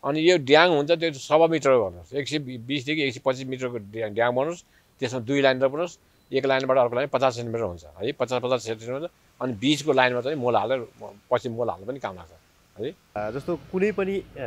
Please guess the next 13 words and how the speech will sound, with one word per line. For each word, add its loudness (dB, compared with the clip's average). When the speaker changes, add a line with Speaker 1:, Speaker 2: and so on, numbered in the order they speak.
Speaker 2:
यो -2
एउटै 2
ड्याङको, -2
अ, -4
टमाटरको -2
बिरुवालाई, 0
Speaker 1:
उम्। -10
Speaker 2:
अ, -10
बिरुवा 2
मध्ये -2
कुनै -2
एउटालाई 2
चाहिँ -2